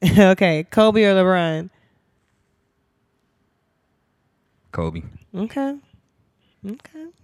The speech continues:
Speaker 1: <laughs> Okay, besides your own, um, clothing line, when you do shop, are you going to the mall or are you online shopping?
Speaker 2: Online.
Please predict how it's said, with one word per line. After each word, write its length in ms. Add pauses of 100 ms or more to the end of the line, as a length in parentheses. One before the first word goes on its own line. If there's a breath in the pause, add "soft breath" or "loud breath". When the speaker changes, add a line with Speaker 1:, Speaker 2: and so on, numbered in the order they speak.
(160)
Speaker 1:
<laughs> 280 (540 loud breath)
Okay, 420
besides 580
your 240
own, 380 (100)
um, 520
clothing 520
line, 480 (180 soft breath)
when 140
you 120
do 280
shop, 480 (440 soft breath)
are 60
you 100
going 140
to 60
the 80
mall 320
or 40
are 40
you 160
online 360
shopping? 500 (180)
Speaker 2:
Online. 460